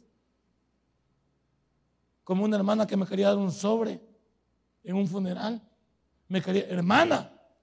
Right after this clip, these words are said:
según yo, hermana, me iba a dar un sobre y me dice, "Pastor, hágame el favor de orar por mi, por mi pariente". No, hombre. "El sobre guárdeselo", le dije yo, "o lo de en la iglesia. Pero de acuerdo a lo que usted me ha dicho, el pariente está en el infierno. No puedo orar por él".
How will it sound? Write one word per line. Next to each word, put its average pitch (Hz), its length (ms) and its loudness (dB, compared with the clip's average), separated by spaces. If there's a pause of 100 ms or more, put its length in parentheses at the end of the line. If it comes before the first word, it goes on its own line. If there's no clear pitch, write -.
(340)
según 196 340 0
yo, 254 80 8
hermana, 285 460 6 (300)
me 170 100 -4
iba 190 100 4
a 214 40 6
dar 214 60 4
un 196 60 2
sobre 220 200 4
y - 20 4
me 214 60 4
dice, 180 220 -2 (200)
"Pastor, 226 440 -2
hágame 196 300 2
el 180 60 -8
favor 190 260 -2
de 190 80 0
orar 190 220 2
por 190 120 -6
mi, 180 180 -4 (220)
por 180 140 0
mi 180 80 2
pariente". 175 460 -4 (100)
No, 294 100 -12
hombre. - 200 -14 (460)
"El 170 140 -2
sobre 226 300 2
guárdeselo", 233 640 2
le 226 100 -2
dije 220 200 0
yo, 233 140 0 (320)
"o 190 100 0
lo 185 120 2
de 196 60 2
en 202 60 0
la 190 60 -2
iglesia. 190 400 -2 (800)
Pero 170 180 0
de 165 100 -2
acuerdo 240 260 0
a - 40 8
lo - 40 4
que 226 60 -2
usted 240 160 0
me 226 80 -2
ha 226 40 0
dicho, - 220 -6
el 185 160 -2
pariente 190 380 -4
está - 100 -6
en 247 80 -4
el 247 100 -4
infierno. 240 440 -2 (380)
No 180 180 -6
puedo 190 160 -4
orar 180 180 -2
por - 160 -18
él". 190 140 -12